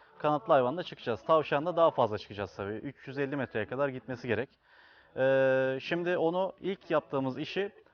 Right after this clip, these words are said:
acemi bir köpekle yapmıştık. Şimdi yaptığımız işi de, e, yarım, bu işi yarım öğrenmiş bir iş, köpekle yapacağız. E, gerçekten bu işi yarım bir vaziyette biliyor bu köpek. E, tamamen bilmiyor ve, e, bu çalışmanın ikinci aşamasıdır bu.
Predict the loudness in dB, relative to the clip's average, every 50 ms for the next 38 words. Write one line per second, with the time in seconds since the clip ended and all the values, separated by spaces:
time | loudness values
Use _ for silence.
0 | _ 0 2 2 2 0 0 -2 -2 -4 -4 -2 -2 -4 -4 -2 -2 -2 -2 -4
1 | -12 -18 -20 -20 -20 _ _ _ _ _ _ _ _ _ -8 -6 -4 -2 2 2
2 | 2 2 2 0 -4 -4 -4 -4 -2 -2 0 0 0 -2 -4 -10 _ _ _ _
3 | _ _ -2 0 2 2 2 0 0 2 2 2 4 2 2 0 -2 -2 0 0
4 | 0 0 2 2 2 4 4 6 6 6 4 4 0 -6 -8 -8 -8 -8 -10 -12
5 | -16 -20 _ -8 -8 -6 -4 -4 -4 -2 -2 -2 -2 -2 -2 -4 -4 -4 -6 -14
6 | _ _ _ _ _ _ _ _ _ _ _ -2 0 0 0 0 -2 0 2 2
7 | 2 2 2 -4 -6 -2 -2 -2 0 0 -2 -4 -4 -4 -4 -6 -2 0 0 0
8 | 0 -2 -2 -2 -2 0 0 -2 -4 -4 -6 -6 -2 -2 -2 -2 -2 -4 -6 -8
9 | -6 -4 -6 -8 -8 _ _ _ _ _ _ _ _ -4 -2 -2 0 0 -2 -2
10 | -4 -6 -10 -6 -4 0 2 2 2 2 2 -2 -2 -6 -6 -6 -4 -4 -2 -2
11 | -2 -2 -2 -6 -4 0 0 0 0 0 0 0 0 0 0 0 0 -2 -4 -4
12 | -8 -10 -14 -18 -20 _ _ _ _ _ _ -6 0 2 2 2 0 -2 -8 _
13 | -20 -10 -2 0 0 0 0 -2 -2 -2 -2 -2 -4 -6 -6 -2 0 0 2 2
14 | 2 2 2 0 -2 -2 -2 -4 -6 -4 -2 -2 -2 -2 -6 -8